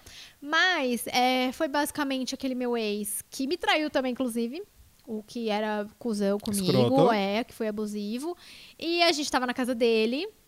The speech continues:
Speaker 1: E aquela pressão, né? Os pais, tipo, em outro lugar ali,
Speaker 2: Ah,
Speaker 1: na
Speaker 2: mas os pais estavam em
Speaker 1: casa.
Speaker 2: casa.
Speaker 1: Tava.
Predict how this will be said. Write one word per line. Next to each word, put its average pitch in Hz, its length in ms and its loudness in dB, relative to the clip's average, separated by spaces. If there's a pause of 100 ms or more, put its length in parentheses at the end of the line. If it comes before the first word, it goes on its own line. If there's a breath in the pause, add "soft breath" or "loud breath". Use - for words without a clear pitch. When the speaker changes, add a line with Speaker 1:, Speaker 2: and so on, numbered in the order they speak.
(140)
Speaker 1:
E 262 100 2
aquela 247 240 4
pressão, 262 460 0
né? 190 120 -4
Os - 120 -8
pais, 240 380 4
tipo, 233 220 -10
em 220 80 -6
outro 226 220 -6
lugar 247 440 2
ali, 233 460 0 (360)
Speaker 2:
Ah, 147 100 2
Speaker 1:
na 156 80 2
Speaker 2:
mas 123 180 0
os 120 60 0
pais 139 240 6
estavam 135 220 4
em 160 60 4
Speaker 1:
casa. 90 420 -2
Speaker 2:
casa. - 20 -8
Speaker 1:
Tava. 196 520 -2